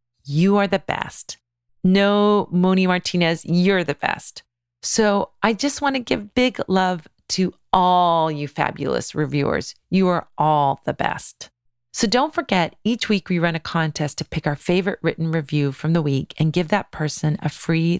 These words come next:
thirty-minute tarot reading with me. And we have a winner.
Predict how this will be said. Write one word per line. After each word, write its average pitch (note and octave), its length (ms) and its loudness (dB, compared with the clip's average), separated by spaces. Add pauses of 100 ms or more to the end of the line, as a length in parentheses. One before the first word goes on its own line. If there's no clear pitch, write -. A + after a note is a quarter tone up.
thirty-minute D#3 560 0
tarot C#3 500 -2
reading C3+ 320 -2
with C3+ 200 -4
me. B2+ 340 -2 (640)
And F#3 720 2
we A#3+ 140 2
have A#3+ 180 0
a B3+ 80 0
winner. C4 480 2